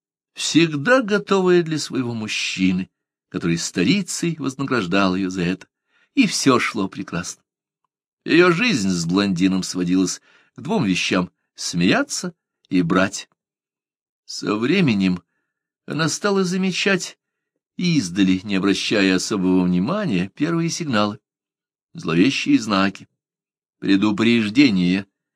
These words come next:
которых блондин не принимал всерьез — а точнее, на которые ему было ровным счетом наплевать.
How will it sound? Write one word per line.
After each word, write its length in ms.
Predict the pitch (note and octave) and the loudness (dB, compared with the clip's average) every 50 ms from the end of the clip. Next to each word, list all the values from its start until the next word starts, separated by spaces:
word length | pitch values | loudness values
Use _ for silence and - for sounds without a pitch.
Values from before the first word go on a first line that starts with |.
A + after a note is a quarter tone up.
| _ _ _ _ _ _ | _ _ _ _ _ _
которых 340 | _ - E2+ F2+ F#2 F#2 F2 | _ -10 -2 2 2 2 2
блондин 600 | E2+ F#2+ G2 F#2+ G2 F#2 F2+ G#2 G#2 G2 G2 G2 | 2 2 2 2 2 2 2 2 2 2 2 2
не 180 | G#2 B2 D3 D#3 | 2 2 2 0
принимал 640 | - - D#3+ E3+ E3+ E3+ E3+ E3+ E3 E3+ E3+ E3+ E3 | 0 0 0 2 2 4 2 4 4 4 4 4 2
всерьез — 880 | E3 - - - C#3 D3 C#3+ C#3+ C3 B2+ A#2+ A2+ G#2 - - - - _ _ _ _ - - - _ _ - | 0 -6 -8 -6 -4 -2 -2 -2 -2 -2 -2 -2 -2 -4 -8 -10 -12 _ _ _ _ -20 -20 -20 _ _ -4
а 80 | F3 | -4
точнее, 800 | E3+ - F#3 F3+ E3+ - - - G3+ A3 A3 G3+ D#3+ B2 G#2 G2+ | -2 0 0 0 0 0 -2 -2 0 2 4 6 6 6 4 4
на 100 | G2 G2 | 2 0
которые 280 | F#2+ G2 F2 F#2 F#2 F#2 | -4 -4 0 2 2 2
ему 100 | F#2 F#2 | 2 2
было 220 | F2 F#2 F2+ F#2 | 2 2 4 4
ровным 340 | F2+ G#2 D3+ F3+ F3+ F3 F3 | 4 4 4 2 2 0 -2
счетом 460 | E3+ - - - E3+ E3 E3 E3+ D#3+ | -2 -4 -4 -4 -4 -4 -4 -6 -6
наплевать. 600 | D#3 D#3 - D3+ C#3+ A2 G2 F#2+ G2 G2 - - | -6 -6 -6 -4 -2 -2 -2 -2 -2 -4 -8 -14